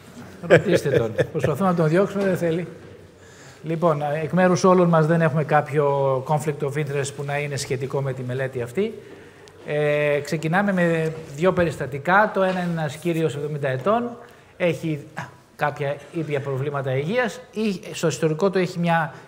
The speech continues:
είναι αλλεργικός, έκανε μια μετάγγιση και εμφάνισε μια αλλεργία. Έκανε ένα τυχαίο έβριμα και έκανε, είδαν ένα υπε-, αυτό το μόρφωμα, το οποίο βέβαια αυτό είναι αξονική, δεν είχαμε το υπέρηχο,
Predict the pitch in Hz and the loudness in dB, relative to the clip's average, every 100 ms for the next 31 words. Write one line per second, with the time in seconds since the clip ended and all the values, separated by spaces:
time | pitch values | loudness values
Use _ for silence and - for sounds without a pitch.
0 | 175 175 160 156 147 175 160 170 160 156 | -2 0 2 0 0 -2 0 0 0 0
1 | 160 151 135 160 147 131 - 135 156 151 | -2 -2 2 0 0 -8 -6 -6 -4 -6
2 | 127 156 147 131 135 185 277 269 - - | -6 -6 -4 -2 -2 0 -2 -4 -16 -20
3 | - - 214 202 196 180 175 185 202 180 | -8 0 2 2 2 0 0 0 2 4
4 | 208 233 240 240 - - - 196 202 202 | 2 2 2 0 -4 -18 -12 -8 -4 -4
5 | 190 185 185 156 165 190 190 180 190 185 | -4 -4 -6 -4 -4 -2 -2 -2 -2 -2
6 | - - 180 - 160 151 147 190 165 143 | -4 -6 -6 -6 -14 -12 -10 -6 -4 0
7 | 175 214 233 247 247 233 165 170 160 156 | 0 0 0 -2 -4 -6 -6 -2 -2 0
8 | 151 147 147 135 131 123 120 165 151 127 | -2 -4 -6 -4 -6 -6 -6 -6 -6 -6
9 | 131 120 117 131 190 196 262 | -8 -6 -6 -4 -4 -2 -6